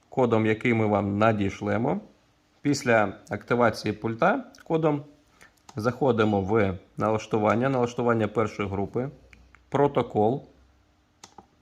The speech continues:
Протокол зв'язку, ми його не змінюємо. І тут є пункт прив-, прив'язка. Нажимаємо «ОК» і вмикаємо кораблик, пульт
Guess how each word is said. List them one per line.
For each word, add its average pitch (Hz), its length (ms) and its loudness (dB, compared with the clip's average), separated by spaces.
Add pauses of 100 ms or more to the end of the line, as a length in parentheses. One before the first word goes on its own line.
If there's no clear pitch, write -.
(800)
Протокол 123 400 -2
зв'язку, 120 400 0
ми 113 120 4
його 113 220 2
не 127 160 2
змінюємо. 110 720 0 (840)
І 117 280 -2
тут 143 380 -6
є 123 100 2
пункт 143 360 -2 (140)
прив-, 113 280 -2
прив'язка. 110 720 -2 (340)
Нажимаємо 110 560 0
«ОК» - 300 -4 (1600)
і 120 480 0 (400)
вмикаємо 107 580 0
кораблик, 165 600 0 (300)
пульт 143 280 -6